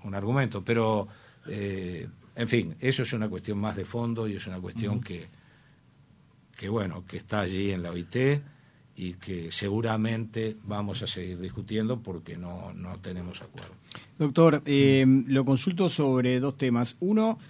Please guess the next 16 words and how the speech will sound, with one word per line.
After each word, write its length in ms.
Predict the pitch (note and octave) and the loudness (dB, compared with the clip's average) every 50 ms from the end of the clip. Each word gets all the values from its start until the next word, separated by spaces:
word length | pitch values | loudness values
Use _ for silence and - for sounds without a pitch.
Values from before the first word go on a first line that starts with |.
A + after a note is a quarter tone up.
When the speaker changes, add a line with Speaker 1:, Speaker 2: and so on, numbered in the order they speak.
| - - - - - - - - | -20 -20 -20 -20 -20 -20 -12 -6
Speaker 3:
eh, 120 | - B2+ | -4 -2
la 260 | B2+ C3 C3 C3 C3 A#2 | 0 2 4 4 4 4
propuesta 340 | C3 C3+ D3 G#3+ G#3+ A#3 | 2 2 2 2 4 4
del 140 | G#3+ E3+ C#3+ | 6 6 6
gobierno 640 | C3+ C3 B2+ C3 C#3 D3+ E3 E3+ E3+ F#3+ G3+ G3+ F#3 | 6 6 6 8 8 8 8 8 8 6 4 4 4
de 100 | D3 A#2+ | 4 4
que 80 | C3 | 2
esta 240 | C3+ B2+ - D3 C3+ | 0 0 2 2 2
negociación 640 | C3 B2+ B2 A#2 A2+ A#2+ G#2+ - - C#3+ D3 C3+ | 2 2 2 2 0 -2 -2 -2 -2 0 2 2
no 160 | B2+ C3 C3+ B2 | 2 2 0 -2
supere 440 | - A#2+ G#2+ F#2+ A#2+ B2 B2+ A#2+ A2+ | -2 -4 -4 -2 0 0 0 0 0
los 160 | G#2+ G#2+ G#2 | 0 -2 -2
noventa 340 | G#2 G#2+ A2 A#2 A#2+ A2+ A#2+ | -2 0 0 0 0 0 0
días. 420 | A#2 A#2+ B2 C3+ D3+ E3 F#3+ - - - - - - - - - - - - - - _ - | 0 0 2 2 2 0 -2 -4 -8 -16 -20 -20 -20 -20 -20 -20 -20 -20 -20 -20 -20 _ -4
¿Qué 100 | - B2 | -2 0
opina? 480 | A2+ A2 C3+ C3+ C#3+ D#3+ F3 F#3+ F3+ | 0 2 4 4 6 6 4 4 2